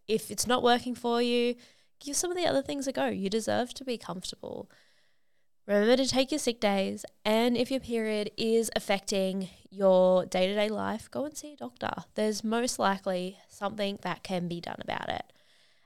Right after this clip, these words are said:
And remember, if you want some little comfort things as well as your necessities, head over to J nine. They have some amazing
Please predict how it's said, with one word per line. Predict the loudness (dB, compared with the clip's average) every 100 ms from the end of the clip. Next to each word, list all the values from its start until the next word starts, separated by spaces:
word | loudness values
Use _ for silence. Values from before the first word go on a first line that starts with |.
| _
And | 4 8 6 6
remember, | 4 6 6
if | 4 -2
you | -2
want | 6 8 8 6 0
some | -4 2 4 4 2 -2 -6
little | -2 4 8 10 10 8 4
comfort | -4 2 0 2
things | 2 4 4 2 -2 -2
as | 0
well | 2 4 4 4
as | 4 4 2 0
your | 2 4
necessities, | 2 2 0 2 2 4 4 2 0 -4 -18 -20 _ _ _ _ _
head | 0 6
over | 6 4
to | 0 0
J | 4 4
nine. | 4 2 0 -4 -12
They | -6 2 4 6 4 2
have | -2 0 2 4 2 -2
some | -4 -2 0 -2
amazing | -2 0 0 0 -2 -4